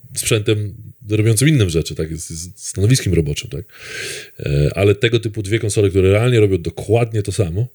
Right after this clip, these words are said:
tak? E, gdzie jakby jednocześnie poza nimi dwoma, bo Switcha bym to nie podcią-, nie pociągał, bo jest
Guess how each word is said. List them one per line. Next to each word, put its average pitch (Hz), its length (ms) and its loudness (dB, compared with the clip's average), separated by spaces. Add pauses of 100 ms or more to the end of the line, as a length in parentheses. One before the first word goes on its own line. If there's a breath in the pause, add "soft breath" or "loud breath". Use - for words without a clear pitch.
(120)
tak? - 260 -4 (720 loud breath)
E, - 40 -14 (600)
gdzie 107 260 4
jakby 104 320 0
jednocześnie 104 580 0
poza 104 260 2
nimi 104 280 0
dwoma, 90 520 0 (440 soft breath)
bo 87 100 0
Switcha 151 240 4
bym 131 160 0
to 113 200 2
nie 110 100 -2
podcią-, 104 460 0
nie 104 140 0
pociągał, 98 320 2
bo 87 60 4
jest 85 120 0